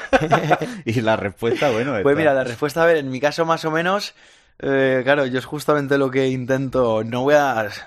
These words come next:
Speaker 2: sol-, solucionar el mundo es otra
Speaker 1: Lo,
Speaker 2: cosa.
Speaker 1: lo puedo decir yo por ti, creo que aportas <laughs> mucho conocimiento y muchas miradas a través de tus vídeos.
Speaker 2: O sea, yo siempre digo que el primer paso para solucionar o enfrentar una problemática, sea cual sea, es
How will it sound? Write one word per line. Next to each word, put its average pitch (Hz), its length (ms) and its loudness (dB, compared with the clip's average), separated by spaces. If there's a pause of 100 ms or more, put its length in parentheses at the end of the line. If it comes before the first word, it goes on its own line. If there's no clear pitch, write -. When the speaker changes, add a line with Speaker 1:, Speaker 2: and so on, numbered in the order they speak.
(400)
Speaker 2:
sol-, - 280 -6 (600)
solucionar 120 480 0
el 135 60 4
mundo 143 200 0
es 123 80 2
otra 120 180 4
Speaker 1:
Lo, 110 60 -4
Speaker 2:
cosa. 139 280 0
Speaker 1:
lo 101 120 0
puedo 117 220 2
decir 113 340 0
yo 98 140 -2
por 87 160 -8
ti, 82 140 -10
creo 92 260 -2
que 101 80 -2
aportas - 600 0
<laughs> - 20 -16
mucho 107 420 -2
conocimiento 101 760 -2 (260)
y 90 120 0
muchas 95 340 -2
miradas 87 360 0
a 87 60 -4
través 78 260 -4
de 87 100 -4
tus 76 140 -10
vídeos. 71 280 -6
Speaker 2:
O 123 40 4
sea, 120 60 2
yo 131 140 2
siempre 135 320 0
digo 143 240 0
que 117 240 2
el 107 80 -2
primer 117 320 -2
paso 113 300 0
para 101 320 0
solucionar 107 580 -2
o - 20 -2
enfrentar 107 420 -4
una 110 220 -2
problemática, 107 600 -4
sea 113 160 -2
cual 110 220 -2
sea, 143 260 0
es 143 180 -4